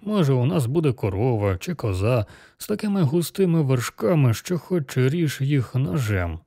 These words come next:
і набирай ложкою. Ленні дивився на нього широко розплющеними очима, а старий Кенді теж за ним спостерігав. "Ми могли б жити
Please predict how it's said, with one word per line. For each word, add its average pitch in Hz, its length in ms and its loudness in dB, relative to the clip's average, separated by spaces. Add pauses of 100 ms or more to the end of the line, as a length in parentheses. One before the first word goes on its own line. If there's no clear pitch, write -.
і 175 200 0
набирай 139 480 0
ложкою. 87 640 -4 (1200)
Ленні 113 360 4
дивився 139 440 2
на 127 120 4
нього 135 280 4
широко 165 440 -2
розплющеними 147 960 0
очима, 127 500 2 (240)
а 135 200 0
старий 139 380 2
Кенді 135 640 4
теж 143 380 -2
за 117 200 0
ним 104 220 2
спостерігав. 110 760 -2 (1700)
"Ми 127 280 4
могли 123 520 6
б 117 120 0
жити 117 720 2